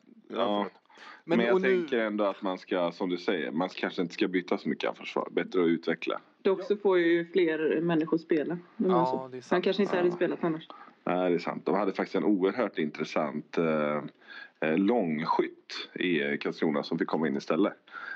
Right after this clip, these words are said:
Speaker 2: Eh, som, eh, bland och gav, men var, när det, när det gavs så var det jävligt bra.
Speaker 3: Ja, jag blottar lite lucka nu, men visst var det i somras med, apropå det här U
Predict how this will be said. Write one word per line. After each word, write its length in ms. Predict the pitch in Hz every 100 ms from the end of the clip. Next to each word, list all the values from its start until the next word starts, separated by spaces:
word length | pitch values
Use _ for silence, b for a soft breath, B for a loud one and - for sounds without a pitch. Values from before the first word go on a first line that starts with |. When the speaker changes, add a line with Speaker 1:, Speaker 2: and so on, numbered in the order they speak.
| B
Speaker 2:
Eh, 200 | - 82
som, 300 | 80 - 82
eh, 60 | 82 - - - - -
bland 380 | 87 113 123 131
och 100 | 156
gav, 300 | 135 131 147 -
men 160 | 107 101
var, 440 | 92 87 82 78 50 -
när 200 | 104 101
det, 200 | 98 -
när 200 | 101 101
det 60 | 101
gavs 580 | 104 - - - - - _
så 280 | - 95 -
var 200 | 95 90
det 60 |
jävligt 380 | 87 76 82 -
bra. 140 | 65 - _ b b b b b
Speaker 3:
Ja, 240 | 117 156 175
jag 140 | 196
blottar 300 | 190 233 - 160
lite 200 | 165 180
lucka 320 | 214 - 196
nu, 120 | 196
men 220 | 127 165
visst 260 | 170 208 -
var 200 | 202 156
det 140 | 156
i 80 | 160
somras 540 | - 208 190 127 165 -
med, 360 | 165 156 151 - - -
apropå 400 | 139 160 - 151
det 80 | 123
här 160 | 123 110
U 300 | 139 135 117